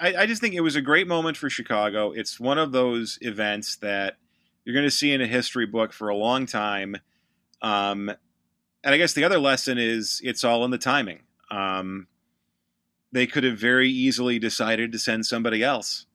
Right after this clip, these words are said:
to Grant Park that night. G N did. And, uh, because they didn't, you know, I, there, you know, we have these, you know, books about presidential history for our daughters. And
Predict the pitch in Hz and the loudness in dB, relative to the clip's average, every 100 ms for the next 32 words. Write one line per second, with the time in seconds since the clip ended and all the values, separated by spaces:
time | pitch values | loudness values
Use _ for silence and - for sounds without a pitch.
0 | - 107 110 104 92 101 95 - 104 101 | -10 -4 -2 -4 -4 -4 -4 -6 -2 -2
1 | 104 101 98 - - 104 104 101 101 98 | -2 -4 -4 -8 -12 -6 -4 -4 -4 -6
2 | 95 98 113 _ _ _ _ _ _ 110 | -6 -6 -8 _ _ _ _ _ _ -6
3 | 107 107 107 104 104 101 98 98 _ - | -2 -2 -4 -4 -2 0 -2 -6 _ -8
4 | 113 139 127 117 117 104 147 139 139 - | -4 0 0 0 0 0 0 0 -4 -8
5 | - _ _ _ _ 110 95 92 107 - | -14 _ _ _ _ -6 -4 -4 -6 -8
6 | _ _ _ _ _ _ _ _ _ _ | _ _ _ _ _ _ _ _ _ _
7 | _ _ _ _ - 117 123 123 123 117 | _ _ _ _ -2 2 2 2 0 -4
8 | - _ _ _ _ _ - 120 113 110 | -12 _ _ _ _ _ -2 0 0 -4
9 | 117 104 110 117 117 107 104 101 98 - | -4 -2 0 0 0 0 -2 -2 -6 -8
10 | - _ - 104 104 110 127 - 120 107 | -12 _ -6 -4 -4 0 0 0 -2 0
11 | 101 - 117 117 113 101 107 127 - 110 | 0 0 0 -2 -4 -4 -4 -4 -2 -2
12 | 98 107 98 95 104 127 117 98 98 - | -2 -2 -2 -2 0 2 2 -2 -6 -10
13 | _ _ _ _ _ _ _ - 110 104 | _ _ _ _ _ _ _ -4 -2 0
14 | 101 104 101 | -2 -4 -10